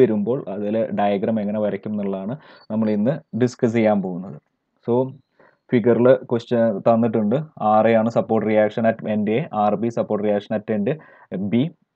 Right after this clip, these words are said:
എം ഒ എ, ഒരു ക്ലോക്ക് വൈസ് മൊമെന്റ് ഈ ഒരു പോയിന്റിൽ, suppose this point is, uh, some C. ഓക്കെ, ഈ സി എന്നുള്ള പോയിന്റിൽ ഒരു ക്ലോക്ക് വൈസ് മൊമെന്റ് ആക്ട് ചെയ്യുന്നുണ്ട്. And, uh,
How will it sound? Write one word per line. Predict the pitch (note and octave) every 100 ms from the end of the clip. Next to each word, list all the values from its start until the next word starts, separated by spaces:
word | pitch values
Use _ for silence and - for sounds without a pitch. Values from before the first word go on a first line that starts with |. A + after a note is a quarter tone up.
| G#2+
എം | A2 A2
ഒ | G2 A2
എ, | A2+ G2
ഒരു | G#2+ G#2+
ക്ലോക്ക് | G#2+ A2 G#2+ B2
വൈസ് | B2 A#2+
മൊമെന്റ് | A2 G#2+ G#2 B2 - - G#2
ഈ | A#2+
ഒരു | A#2 A2
പോയിന്റിൽ, | G#2+ G#2 F#2+ - -
suppose | - G#2 G#2
this | G#2+ -
point | G#2 G#2 C3
is, | D#3 _ _ _ _ -
uh, | G#2+ G#2 G#2
some | A2 G#2+ G#2+
C. | A#2 - _ _ _ _ _ _ _ _ _ _ _ _ _ A2
ഓക്കെ, | G2+ F#2 - _ _ A#2+
ഈ | B2
സി | B2 A#2+
എന്നുള്ള | C#3 B2 A#2 G#2
പോയിന്റിൽ | G#2+ A2 G#2 A2 D#3 - A2
ഒരു | A2 B2 - _ _ _
ക്ലോക്ക് | A2 A2 G#2 A2+
വൈസ് | A2+ A2+ A2+
മൊമെന്റ് | G#2+ G#2+ A2 A2 G#2 G#2+
ആക്ട് | G#2 -
ചെയ്യുന്നുണ്ട്. | A2 G2+ G2 C#3+ D3+ - _ _ _ _
And, | A2 A2 G#2+
uh, | A2